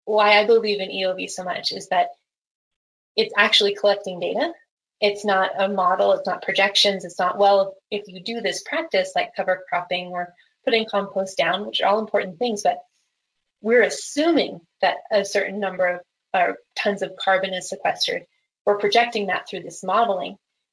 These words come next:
But with E O V, we're actually measuring it, and it's not just one variable like carbon, it's, or one, um, data point. It's, it's because it's rooted in holistic management. We're looking for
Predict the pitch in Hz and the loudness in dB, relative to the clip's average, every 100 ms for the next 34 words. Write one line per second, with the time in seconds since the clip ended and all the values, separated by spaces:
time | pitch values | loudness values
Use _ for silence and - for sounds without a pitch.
0 | _ _ 208 208 202 202 240 220 208 226 | _ _ 0 0 2 2 4 4 4 0
1 | 202 185 - 190 - 190 180 180 185 208 | 2 0 0 -2 -2 -4 -2 0 0 0
2 | 208 185 - 185 180 180 - _ - 208 | 0 0 0 -2 -4 -8 -20 _ -8 -2
3 | 214 233 233 208 202 196 180 190 196 202 | 2 2 2 2 0 -2 -2 0 0 -4
4 | 202 _ _ _ _ 185 185 220 285 240 | -10 _ _ _ _ 2 4 4 4 2
5 | - - - 175 233 269 - 196 - - | 0 -4 -2 0 0 -4 -4 -6 -6 -20
6 | - _ _ 202 190 190 190 180 _ _ | -20 _ _ 0 2 0 -2 -10 _ _
7 | - 185 196 190 _ _ - _ _ _ | -6 -6 -6 -12 _ _ -20 _ _ _
8 | _ _ - 202 202 - - - - _ | _ _ 0 2 4 0 -4 -8 -12 _
9 | _ - 202 202 - - _ 220 190 - | _ -2 -2 -2 -10 -20 _ -2 -2 -4
10 | - - - 214 220 208 202 214 202 196 | -18 -18 -10 -2 0 0 -2 0 2 0
11 | 180 185 180 - 202 220 202 190 196 202 | 0 -2 -2 -2 0 2 0 -2 -2 0
12 | 202 202 - - | 0 -2 -4 -4